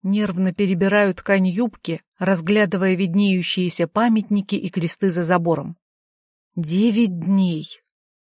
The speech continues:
Так странно. Еще девять дней назад мой муж был чужим мужем.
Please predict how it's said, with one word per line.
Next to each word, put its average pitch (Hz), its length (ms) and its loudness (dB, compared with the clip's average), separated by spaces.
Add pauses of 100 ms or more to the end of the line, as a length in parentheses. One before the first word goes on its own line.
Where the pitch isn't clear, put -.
(220)
Так 185 200 -6
странно. 190 680 0 (580)
Еще 185 420 -2
девять 185 400 -2
дней 196 220 2
назад 185 520 0
мой 240 320 4
муж 185 400 0 (340)
был 196 240 0
чужим 226 460 0
мужем. 170 520 0